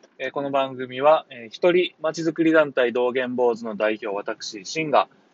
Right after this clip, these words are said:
日頃の活動の様子や、えー、まちづくり、田舎暮らしの魅力について、えー、語るというものです。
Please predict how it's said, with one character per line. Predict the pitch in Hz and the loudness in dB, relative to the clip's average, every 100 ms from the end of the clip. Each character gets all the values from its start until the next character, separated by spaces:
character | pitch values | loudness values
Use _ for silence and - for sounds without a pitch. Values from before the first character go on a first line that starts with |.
| - | -2
日 | |
頃 | 135 131 131 | 2 2 0
の | 123 | 0
活 | 127 127 | -2 2
動 | 131 123 | 0 2
の | 117 | 0
様 | 113 107 | -2 -4
子 | - 131 | -2 4
や、 | 156 - _ _ _ | 4 4 _ _ _
え | 135 | -4
ー、 | |
ま | 127 | -4
ち | 127 135 | -4 -6
づ | 131 | -4
く | 127 | -4
り、 | 104 92 120 | -4 -10 -8
田 | 139 | -2
舎 | 143 | 2
暮 | 143 | 4
ら | 139 | 4
し | 123 | 4
の | 127 | -4
魅 | 110 123 | -4 2
力 | 151 170 | 2 2
に | 165 165 | -2 0
つ | 208 | 4
い | 190 | 4
て、 | - 117 - | 6 4 4
え | 113 110 | 0 0
ー、 | - 117 | -4 0
語 | 107 | 0
る | 107 | 0
と | 107 90 107 | -2 -2 -4
い | 113 | -10
う | 104 | -8
も | 101 | -10
の | 87 | -4
で | 127 | -2
す。 | 135 104 | 0 -2